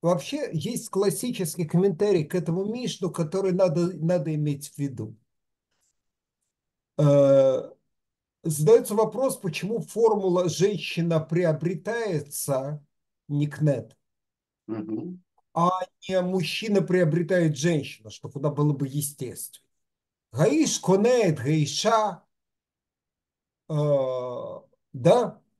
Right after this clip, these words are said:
Speaker 2: Да, она пишет,
Speaker 1: Э.
Speaker 2: например, шифра пишет, слиха, вот, э, слиха, да, я бы хотела послушать, что народ думает насчет продавать женщину в рабство. Не является ли изучение трактата Кедушин легитимизацией этого явления? Ну, это близко к тому, что я сказал.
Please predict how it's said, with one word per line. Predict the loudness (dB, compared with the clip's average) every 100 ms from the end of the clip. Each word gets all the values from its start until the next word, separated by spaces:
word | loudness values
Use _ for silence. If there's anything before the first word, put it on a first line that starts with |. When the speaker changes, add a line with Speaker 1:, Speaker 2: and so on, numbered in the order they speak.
| _ _ _ _ _ _ _ _ _ _ _
Speaker 2:
Да, | 2 4
она | 6 6 6
пишет, | 6 4
Speaker 1:
Э. | 4 0
Speaker 2:
например, | 2 4 4 2
шифра | 0 2 2
пишет, | 4 0 0 -4
слиха, | -2 0 2 2 2 _ _
вот, | 2 2 2
э, | -4
слиха, | 0 0 2
да, | 6 4 4 2
я | 4
бы | 4
хотела | 2 2 4 2
послушать, | 2 -2 -4 -14 -12
что | -2
народ | 2 4 4
думает | 0 0 0
насчет | 0 -2 -6
продавать | -4 0 2 0
женщину | 0 -4 -4 -4
в |
рабство. | -4 -6 -6 -2
Не | 0
является | 2 0 -2 -6
ли | -6
изучение | -6 0 0 0
трактата | -2 -2 0 -2 -4
Кедушин | -6 -4 -4 -8 -10 _ _
легитимизацией | -6 0 0 2 6 8 6 4 -4 0 0 0 -4
этого | -2 0 2
явления? | 2 0 -4 -4
Ну, | -4
это | -2
близко | -2 -4
к | -6
тому, | -8 -8
что | -10
я |
сказал. | -12 -12 -16 -18